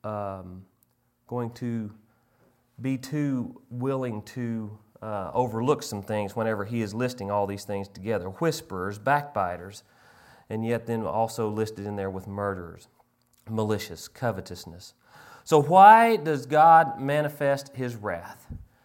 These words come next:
Well, first of all, it's because man stifles God's revealed truth. You know, they suppress the truth in unrighteousness. Verse eighteen told us, "For the wrath of God is revealed from heaven against all ungodliness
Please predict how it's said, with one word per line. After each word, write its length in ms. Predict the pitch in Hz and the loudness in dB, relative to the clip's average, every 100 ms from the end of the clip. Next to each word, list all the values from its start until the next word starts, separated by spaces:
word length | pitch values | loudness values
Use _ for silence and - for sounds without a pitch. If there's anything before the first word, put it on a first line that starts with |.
| _ | _
Well, 100 | 113 | -2
first 220 | - 185 185 | 4 4 6
of 80 | |
all, 140 | 117 135 | 4 4
it's 80 | 135 | 2
because 340 | 123 139 127 | 0 2 2
man 260 | 135 147 143 | 2 2 2
stifles 460 | 147 156 170 117 | 4 4 2 -2
God's 380 | 113 127 143 131 | 2 4 4 2
revealed 400 | 131 135 160 156 | -6 -4 -4 -6
truth. 440 | - 226 123 - - _ _ _ _ _ _ _ _ _ _ _ _ _ _ _ 127 | -6 -6 -6 -12 -20 _ _ _ _ _ _ _ _ _ _ _ _ _ _ _ 0
You 80 | |
know, 180 | 131 135 | 4 4
they 200 | 113 131 | 2 -2
suppress 540 | 131 123 - 170 214 214 | -2 -6 2 6 6 4
the 120 | 214 | -4
truth 380 | - 175 165 165 | -2 0 0 0
in 100 | 151 | 0
unrighteousness. 800 | 151 147 139 131 107 - 95 | 0 4 4 2 -4 -10 -8
Verse 280 | - 151 160 | 2 2 2
eighteen 460 | 175 170 - 185 165 | -2 -4 -4 -4 0
told 280 | 185 180 127 | 4 4 2
us, 60 | |
"For 120 | - | -2
the 100 | 120 | -2
wrath 400 | 117 143 185 202 | 2 6 6 6
of 160 | 180 135 | 0 0
God 320 | 160 170 160 | 6 6 6
is 120 | 131 | 4
revealed 520 | 120 131 127 190 202 - | 0 -2 0 -2 -2 -2
from 180 | 147 | -6
heaven 320 | 139 190 156 135 | 0 0 0 -4
against 360 | 123 156 151 - | -2 -2 -4 -2
all 580 | 147 190 160 127 143 - - | 8 10 10 8 2 -4 0
ungodliness 840 | 147 135 131 120 120 127 160 - | 2 6 6 6 2 -4 -6 -12